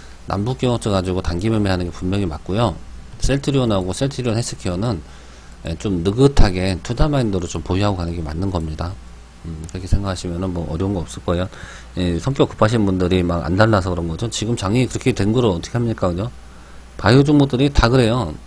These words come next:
음? 반토막 난 게 허다하다는 얘기예요. 근데 올라오질 않아요. 그죠? 반등이 나와야 되는 부분에서도, 예, 나오지 못하고 있습니다. 예, 이,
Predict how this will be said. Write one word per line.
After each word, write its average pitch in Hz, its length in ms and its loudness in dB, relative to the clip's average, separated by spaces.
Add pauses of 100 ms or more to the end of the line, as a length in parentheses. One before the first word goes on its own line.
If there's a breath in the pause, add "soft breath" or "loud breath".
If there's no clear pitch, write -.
(320)
음? 147 160 -6 (280)
반토막 135 420 2
난 101 140 0
게 101 60 -4
허다하다는 139 480 0
얘기예요. 85 440 -6 (680)
근데 110 180 2
올라오질 123 500 4
않아요. 82 340 -2
그죠? 85 240 -8 (180)
반등이 101 320 -2
나와야 92 280 0
되는 107 180 0
부분에서도, 87 720 -4 (560 loud breath)
예, 80 120 -6
나오지 87 340 -2
못하고 85 360 -4
있습니다. 80 500 -8 (220)
예, 90 40 -6
이, 90 340 -6